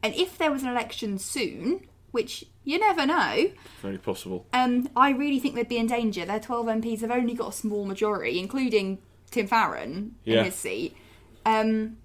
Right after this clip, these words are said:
Speaker 2: And he can't move over to turn up and bloody vote on Brexit.
Speaker 1: Well, uh, you know, that, that as
Speaker 2: We're
Speaker 1: well, you know, if
Speaker 2: supposed
Speaker 1: you
Speaker 2: to trust them on, on for being the, the true opposition on Brexit, and they're not even in the bloody house to vote when there's a big Brexit vote.
Speaker 1: No,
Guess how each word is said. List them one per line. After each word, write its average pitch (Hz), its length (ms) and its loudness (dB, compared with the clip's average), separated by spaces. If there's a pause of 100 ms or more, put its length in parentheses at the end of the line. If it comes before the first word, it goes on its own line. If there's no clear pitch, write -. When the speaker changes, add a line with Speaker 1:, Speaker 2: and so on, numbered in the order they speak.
(520)
Speaker 2:
And 110 100 0
he 120 60 0
can't 117 260 2
move 101 140 0
over 104 120 0
to - 100 -14
turn 113 180 0
up - 60 -8
and 104 100 -4
bloody 120 240 0
vote 143 440 4
on 196 140 -2
Brexit. 185 320 -2
Speaker 1:
Well, 277 220 8
uh, 233 140 -2 (100)
you 285 80 0
know, 196 200 4
that, 233 440 2
that 254 200 6
as - 80 0
Speaker 2:
We're 165 80 6
Speaker 1:
well, 220 140 6
you 170 60 4
know, 208 40 2 (100)
if 180 60 8
Speaker 2:
supposed - 100 -4
Speaker 1:
you 160 60 2
Speaker 2:
to 135 60 -2
trust - 320 0
them 113 340 0
on, 123 440 -2 (100)
on 110 340 0
for 123 160 -2
being 120 360 2
the, 110 160 0
the - 160 -2
true 139 500 2
opposition 110 540 -4
on 95 120 -2
Brexit, 107 580 -2
and 131 120 -6
they're 135 80 -4
not 160 160 0
even 147 220 -4
in 156 100 -2
the 147 80 -6
bloody 147 380 -2
house 147 420 -2
to 143 100 -4
vote 139 380 6
when 117 140 0
there's 127 140 -4
a 139 40 -2
big 143 240 -6
Brexit 160 340 -2
vote. 151 520 -2
Speaker 1:
No, 185 320 0